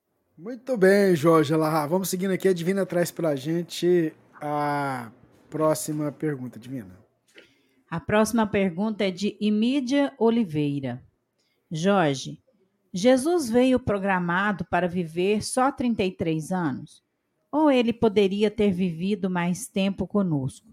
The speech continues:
Speaker 2: Gostaria de saber o que são espíritos de escol, é,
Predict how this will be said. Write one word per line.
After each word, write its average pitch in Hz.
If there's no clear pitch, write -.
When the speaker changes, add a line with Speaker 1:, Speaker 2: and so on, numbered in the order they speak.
Speaker 2:
Gostaria 190
de 226
saber 190
o 185
que 294
são 240
espíritos 277
de 180
escol, 156
é, 170